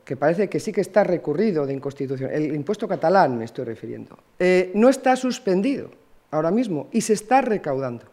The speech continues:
Y se está recaudando y tienen el documento, lo tienen a su disposición, que se lo puede dar luego, eh, mi jefa de prensa. O sea, error involuntario. O sea, yo no miento, no miento.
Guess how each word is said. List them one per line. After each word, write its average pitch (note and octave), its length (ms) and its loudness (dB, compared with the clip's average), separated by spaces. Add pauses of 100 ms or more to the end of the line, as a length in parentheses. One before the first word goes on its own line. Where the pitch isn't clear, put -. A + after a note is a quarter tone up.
(800)
Y G3 60 -2
se G3 80 -2
está C4+ 160 2
recaudando C4 680 6
y F#3 80 2
tienen A3+ 340 6
el G3 140 4
documento, F#3 460 2
lo F3+ 100 -2
tienen F#3 200 2
a F3 80 4
su E3+ 140 -2
disposición, D#3+ 800 0
que D3 80 -14
se D3 80 -6
lo C#3+ 80 -4
puede D3+ 220 2
dar D3+ 340 2 (480)
luego, D3+ 680 0
eh, C3+ 400 -8
mi D3+ 120 -2
jefa C#3+ 280 -2
de A#2 100 0
prensa. - 360 -16 (720)
O - 20 -20
sea, - 380 0 (420)
error D4 420 8
involuntario. F3 800 4
O - 20 -20
sea, - 160 -12
yo C4+ 280 2
no G3+ 160 4
miento, D#3+ 420 -2 (1000)
no F#3 120 2
miento. A#2 360 -4